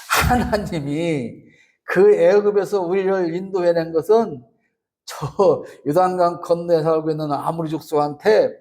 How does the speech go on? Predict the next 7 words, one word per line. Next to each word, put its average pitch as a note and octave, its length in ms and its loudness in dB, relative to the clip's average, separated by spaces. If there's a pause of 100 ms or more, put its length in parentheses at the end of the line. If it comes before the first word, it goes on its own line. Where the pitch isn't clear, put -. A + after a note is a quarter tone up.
(380)
우리를 - 640 -2 (420)
맡기서 D#3 500 -2
멸망시키려고 G#3 960 -2
우리를 D#3+ 560 -4
여기까지 D3 380 0
끌고 A#3 280 -2
왔어. E3 720 0